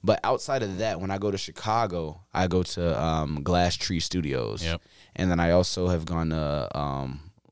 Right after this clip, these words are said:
Speaker 1: L S D Studios.
Speaker 2: Okay.
Speaker 1: So those, I'm, I'm, I'm hard body. I'm tough. I'm tough.
Speaker 2: Good to know.
Speaker 1: Words don't hurt me.
Speaker 2: No, I get that, but it's the people that do.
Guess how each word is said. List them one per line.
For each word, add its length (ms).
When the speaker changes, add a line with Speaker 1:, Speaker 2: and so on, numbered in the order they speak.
Speaker 1:
L 160
S 180
D 120
Studios. 800
Speaker 2:
Okay. 260
Speaker 1:
So 300
those, 260
I'm, 120
I'm, 200
I'm 120
hard 280
body. 360
I'm 80
tough. 560
I'm 100
tough. 540
Speaker 2:
Good 180
to 80
know. 320
Speaker 1:
Words 360
don't 220
hurt 200
me. 240
Speaker 2:
No, 220
I 60
get 200
that, 220
but 460
it's 180
the 100
people 400
that 220
do. 180